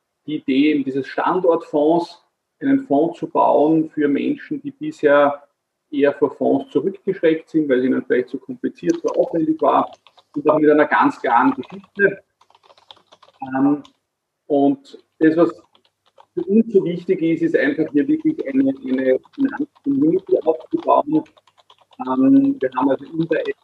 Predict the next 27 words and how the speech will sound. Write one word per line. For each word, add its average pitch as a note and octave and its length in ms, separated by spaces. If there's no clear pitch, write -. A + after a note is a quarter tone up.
einen C3+ 120
Fonds, E3+ 560
Sie C#3+ 140
können C#3 240
also C3+ 140
diesen C3 280
Fonds - 360
komplett C3 380
über C3 120
die B2+ 120
App - 200
steuern, D3 520
aber D#3 600
die - 140
App C3+ 260
ist - 220
auch C#3 140
wirklich C#3 260
eine C3 160
Content-Plattform, C3 1080
wo B2+ 140
wir B2+ 100
laufend B2 560
informieren B2+ 720
zu - 180
den D#3+ 160
Unternehmen C3 600